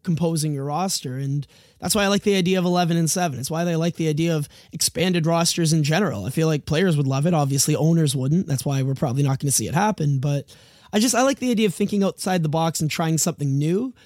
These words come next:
And unfortunately, we haven't seen it happen very often. I think the Tampa Bay Lightning a few years ago are the only prominent example of a team who tried it. And the research showed that they were actually much more effective in the games where they used that roster construction of eleven forwards and seven D than in the games where they went with twelve and six.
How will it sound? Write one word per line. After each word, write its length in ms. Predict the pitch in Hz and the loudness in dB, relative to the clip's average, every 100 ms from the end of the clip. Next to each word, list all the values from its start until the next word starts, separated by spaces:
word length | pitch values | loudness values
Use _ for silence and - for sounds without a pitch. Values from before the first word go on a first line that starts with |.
| _ _ _ | _ _ _
And 120 | 185 | -2
unfortunately, 420 | 170 214 196 196 | 0 0 0 0
we 100 | 190 | 0
haven't 200 | 180 170 | 0 0
seen 160 | 143 185 | 0 0
it 80 | 156 | 0
happen 280 | 165 165 180 | -2 0 0
very 220 | 175 180 | 2 2
often. 500 | 175 180 - 220 240 - _ - | 2 0 -2 -4 -4 -12 _ -4
I 60 | |
think 120 | 175 | -2
the 80 | 156 | 0
Tampa 300 | 175 175 160 | 0 0 0
Bay 120 | 160 | -2
Lightning 360 | 165 156 160 170 | 0 -2 -2 -2
a 40 | |
few 160 | 165 170 | -2 -2
years 240 | 160 156 | -2 -2
ago 140 | 151 202 | -4 -2
are 80 | 180 | 0
the 140 | 151 | 0
only 160 | 147 147 | -2 -4
prominent 440 | - 156 147 147 | -2 -2 -2 -2
example 460 | 139 143 147 196 196 | -4 -4 -4 -2 -2
of 60 | |
a 40 | 147 | -2
team 220 | 175 151 | -2 -2
who 80 | 151 | -2
tried 360 | - 143 151 | -4 -6 -4
it. 180 | 185 - - - - | -4 -4 -16 -20 -6
And 80 | 185 | -2
the 60 | 175 | 0
research 300 | 202 185 - | 0 -2 -4
showed 360 | - 226 202 | -2 0 0
that 100 | 147 | -2
they 80 | 151 | -2
were 80 | 156 | -2
actually 320 | 160 - 160 | -2 -2 -2
much 260 | 156 160 - | 0 -2 -4
more 140 | 156 | -4
effective 640 | 131 190 190 - 147 135 - - - _ | -2 -2 -2 -2 -2 -4 -10 -20 -20 _
in 100 | 185 | -2
the 60 | 165 | 0
games 320 | 160 170 156 | 0 2 2
where 100 | 165 | 2
they 80 | 151 | 0
used 420 | 143 165 202 160 | 0 0 0 0
that 280 | 175 151 131 _ _ _ _ 165 | 0 -2 -6 _ _ _ _ -4
roster 340 | 170 160 - | -2 -2 -4
construction 520 | 147 147 - 156 - | -4 -4 -2 -2 -2
of 80 | 156 | 0
eleven 320 | 151 156 151 | 0 0 0
forwards 340 | 147 156 139 143 | -2 -2 -4 -2
and 80 | 143 | -2
seven 240 | 156 143 | -2 -4
D 240 | 143 143 143 - - - | -4 -6 -8 -14 -20 -4
than 140 | 202 | 0
in 100 | 175 | 0
the 80 | 165 | 0
games 300 | 156 156 147 | 0 0 -2
where 100 | 160 | -2
they 80 | 147 | -2
went 220 | 147 - | -2 -6
with 100 | 139 | -10
twelve 260 | - 151 | -4 -4
and 120 | 131 131 | -4 -4
six. 480 | 190 226 - - | -4 -6 -8 -16